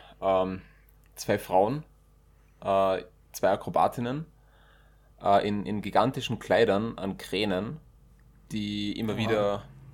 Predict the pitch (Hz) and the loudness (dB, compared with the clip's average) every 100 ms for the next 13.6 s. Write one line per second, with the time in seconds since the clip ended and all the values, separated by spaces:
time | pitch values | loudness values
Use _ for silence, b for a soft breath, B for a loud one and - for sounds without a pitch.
0 | - 98 98 98 98 107 113 110 107 113 | -12 -6 -4 -4 -6 -8 -6 -8 -6 -6
1 | 110 104 117 117 107 95 101 101 107 98 | -6 -4 -2 -2 -4 -4 -2 -2 -4 -6
2 | 98 95 - - - 107 110 110 - 98 | -8 -10 -14 -10 -6 -4 -4 -8 -10 -6
3 | 104 - 123 131 - 123 87 120 127 120 | -8 -8 -12 -14 -12 -8 -6 -6 -8 -8
4 | 123 - 107 113 - 110 107 - 101 98 | -10 -10 -6 -6 -4 -4 -4 -6 -6 -6
5 | - - - - 92 90 90 - b b | -8 -14 -12 -6 -4 -2 -4 -10 b b
6 | b b b _ 104 104 101 98 - - | b b b _ -8 -6 -6 -8 -14 -20
7 | - - 95 92 90 - - - 95 98 | -20 -8 -6 -6 -10 -16 -20 -10 -8 -6
8 | 98 95 98 98 98 98 - - 95 98 | -6 -4 -6 -6 -8 -8 -8 -4 -4 -4
9 | 101 - - 95 92 - 98 95 95 95 | -8 -10 -12 -12 -12 -6 -4 -2 -4 -6
10 | 98 98 107 98 101 - 92 110 - _ | -10 -8 -8 -6 -8 -6 -4 -4 -8 _
11 | _ _ b b b b _ _ 101 101 | _ _ b b b b _ _ -6 -4
12 | 98 107 98 107 98 98 - - 98 101 | -4 -6 -4 -2 -4 -8 -14 -12 -6 -6
13 | 98 107 113 123 123 | -4 -6 -6 -10 -10